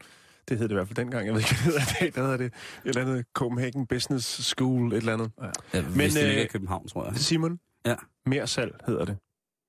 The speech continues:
Speaker 3: Okay.
Speaker 1: Det er det, du også får, når du går ind for at købe, øh, måske en, øh, sodavand og lidt benzin på tanken. Så spørger de, om du ikke også lige skal have fyrre pakker Sorbits eller
Speaker 3: <laughs>
Speaker 1: tolv Hapsdorf med.
Speaker 3: Lige
Speaker 1: Det er mere
Speaker 3: præcis.
Speaker 1: salg, og det er også det, aviserne, de gør sig i der.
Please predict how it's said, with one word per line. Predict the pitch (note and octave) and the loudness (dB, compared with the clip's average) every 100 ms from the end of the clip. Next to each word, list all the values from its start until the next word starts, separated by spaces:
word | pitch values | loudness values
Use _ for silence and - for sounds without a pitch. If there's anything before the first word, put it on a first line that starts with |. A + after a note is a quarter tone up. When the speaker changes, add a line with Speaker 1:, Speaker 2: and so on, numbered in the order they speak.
| _ | _
Speaker 3:
Okay. | A2+ G2+ F#2+ - - | -2 0 -4 -6 0
Speaker 1:
Det | D3 | 4
er | |
det, | D3 E3 E3+ - | 4 2 0 0
du | D3 | 2
også | C#3+ - | 2 0
får, | C3+ - | -2 -2
når | C#3 | -2
du | B2+ | 0
går | B2 | 0
ind | A2+ | -2
for | - B2+ | -2 -2
at | A#2+ | 0
købe, | B2 B2 B2 A2 | 0 2 2 2
øh, | G#2 G2+ - - _ - | 2 -2 -10 -20 _ -4
måske | A#2+ - A#2 A2+ - _ _ _ _ _ - - | -2 0 -2 -4 -14 _ _ _ _ _ -10 -4
en, | G#2+ A2 | 0 2
øh, | G#2 F#2+ | 2 0
sodavand | G#2+ A2+ A#2 A2+ - | -2 -2 -2 -2 -4
og | G#2+ G#2 | -2 0
lidt | G#2 G#2 | 0 -2
benzin | G#2+ - B2+ G#2+ | -2 0 0 -2
på | A2 | -2
tanken. | A2+ G2 B2 A#2+ | -2 -4 -6 -4
Så | C3 | -2
spørger | - B2 | 0 0
de, | B2 A#2+ | 2 0
om | A2+ | 2
du | |
ikke | A#2 A#2 | 2 2
også | A2 B2+ | 0 0
lige | |
skal | - A#2+ | -2 -2
have | |
fyrre | G#2 A#2 A#2 | -2 -2 -2
pakker | A#2+ A2 | -2 -2
Sorbits | G#2 A#2 A2 B2+ - - - | -2 0 0 0 -2 -4 -2
eller | A#2+ G#2+ G#2 G#2 F#2+ F#2+ - | 0 2 2 0 0 -4 -8
Speaker 3:
<laughs> | - - - | -6 -2 2
Speaker 1:
tolv | B2+ G#2+ | 2 2
Hapsdorf | A#2+ - B2 A2+ - | 0 0 2 2 2
med. | G#2+ G#2+ - | 0 -2 2
Speaker 3:
Lige | B2 | 4
Speaker 1:
Det | G#2+ | 4
er | |
mere | G2+ G2+ | 2 2
Speaker 3:
præcis. | - | 2
Speaker 1:
salg, | B2 G#2+ - _ | 0 -2 -8 _
og | B2+ | -2
det | C#3 | -2
er | |
også | C3+ C#3 | -2 -2
det, | C#3+ | 0
aviserne, | B2+ C3+ C3 B2+ | 0 -2 0 -2
de | A#2 | 0
gør | A#2 A2 | 0 0
sig | A#2+ | 0
i | A2 | 0
der. | G2+ F#2+ | 0 -2